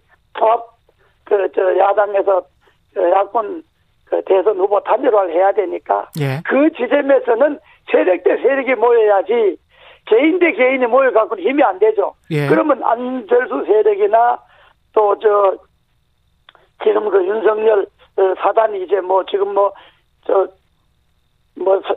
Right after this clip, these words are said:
Speaker 1: 윤사모도 많고 뭐 지금 벌써부터 사람들이 막 많이 붙잖아요. 그러니까 그것이 하나 이제 세력이 되어서
Speaker 2: 음.
Speaker 1: 세력과 세력들이 모여서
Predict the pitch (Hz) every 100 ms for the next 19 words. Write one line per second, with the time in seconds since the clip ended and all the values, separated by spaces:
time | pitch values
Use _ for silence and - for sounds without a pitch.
0 | - - 196 208 208 226 220 214 185 170
1 | 196 - 254 208 208 214 247 196 202 208
2 | - 269 - _ _ _ 196 220 277 294
3 | 233 202 214 208 _ 160 190 - 392 -
4 | 381 381 - - - - - 262 - 254
5 | 277 185 214 254 196 - 240 240 302 302
6 | 196 190 190 247 262 208 208 170 139 107
7 | - 208 269 302 302 - 370 294 - 254
8 | 262 262 - 294 269 180 175 208 226 233
9 | - 208